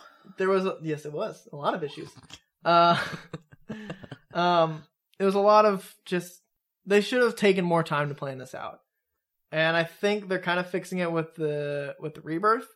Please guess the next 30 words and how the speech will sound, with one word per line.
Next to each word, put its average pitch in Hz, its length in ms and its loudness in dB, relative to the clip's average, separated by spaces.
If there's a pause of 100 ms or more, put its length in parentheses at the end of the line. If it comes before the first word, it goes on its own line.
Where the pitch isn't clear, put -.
I'm 180 160 0
worried 180 340 -2
about 214 260 4
it, 220 160 -2 (380)
'cause 175 140 -4
if 180 80 -2
they 233 80 2
had 214 120 2
that 196 200 6
many 196 140 2
controversies 185 560 0
with 156 100 -6
New 165 120 -4
fifty-two, 160 440 -4
I - 20 -2
wonder 160 180 -2
if 156 60 -4
they're 160 100 -4
gonna 156 140 -6
have 156 80 -4
that 151 120 -6
many 151 140 -8
with 131 300 -14
Rebirth. 185 380 -4 (500)
A - 20 -16
little 196 280 2
worried 190 200 2
about 160 200 2
Rebirth. 151 440 -2 (1160)
Um, 151 480 2